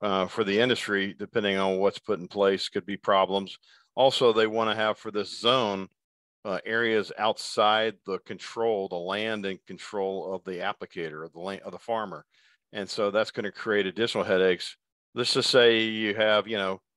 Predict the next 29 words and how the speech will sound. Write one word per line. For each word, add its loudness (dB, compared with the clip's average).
you -10
watch 2
the -6
news -2
of -4
some -6
of -4
the -6
protesters -2
and -2
all 4
these -4
activists, 2
whatever -2
political -6
spectrum -2
you're -2
on. 0
If -20
you -10
want -2
protesters -2
that -2
wanna -4
block 2
you -10
from -8
applying -4
product, 0